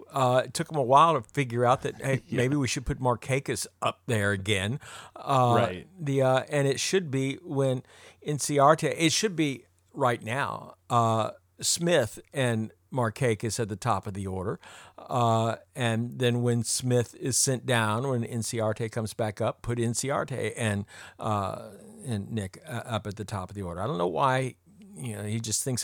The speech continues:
Speaker 1: Ibar looks like a top of the order hitter, but he's not. I
Speaker 2: Well,
Speaker 1: mean,
Speaker 2: this is, could all be an elaborate,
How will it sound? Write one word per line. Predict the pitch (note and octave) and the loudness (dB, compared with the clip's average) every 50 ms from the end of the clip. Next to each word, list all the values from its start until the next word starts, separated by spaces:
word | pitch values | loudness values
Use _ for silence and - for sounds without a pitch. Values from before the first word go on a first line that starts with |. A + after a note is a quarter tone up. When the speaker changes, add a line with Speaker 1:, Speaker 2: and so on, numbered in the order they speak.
| - - | -6 -4
Speaker 1:
Ibar | - A#2+ A2+ G#2+ A#2+ A#2+ A2 G#2 | -4 -2 0 2 2 2 2 0
looks | G#2 G#2+ A2+ B2 D3 - - - - | -2 0 0 0 0 0 -4 -6 -4
like | G#2 F2+ F2+ - - - - - - - - | -4 -6 -6 -8 -10 -18 -20 -20 -20 -14 -12
a | - F#2+ | -10 -8
top | - - A#2+ G#2+ G2 - | -2 0 0 0 0 0
of | A2 | -2
the | G#2 G#2+ G2+ | -2 -2 0
order | G2+ G#2+ G#2 G2+ G2 | 0 0 0 -2 -2
hitter, | F2 F#2+ A2+ G#2+ A#2+ D#3+ F#3 | -2 0 0 0 0 0 -2
but | E3+ G3+ - G3+ | -2 -4 -4 -4
he's | A3 F#3 - - | -4 -6 -4 0
not. | A#2+ A#2+ E3 F3+ A2+ F#2 C3+ G3 - - _ _ _ _ - | 4 4 4 4 2 0 0 -2 -4 -8 _ _ _ _ -2
I | F3 | 4
Speaker 2:
Well, | E3+ C#3+ D3 | 6 6 6
Speaker 1:
mean, | C#3+ - - _ _ _ | 4 0 -10 _ _ _
Speaker 2:
this | C3 C#3 D#3 E3 | -4 -4 -2 -2
is, | E3+ D#3 C#3 C#3+ - - C#3+ - | -2 -2 -2 -2 -4 -4 -10 -4
could | - C#3 C3+ | 0 2 6
all | C3+ C#3 C#3 | 6 6 6
be | B2 C3+ C3 | 4 2 0
an | B2 B2 | 0 0
elaborate, | A#2 A2+ A#2 A2+ A#2+ B2 A2+ A2 A2+ A2 G#2+ G#2 | 0 2 4 4 4 4 4 2 2 2 2 -2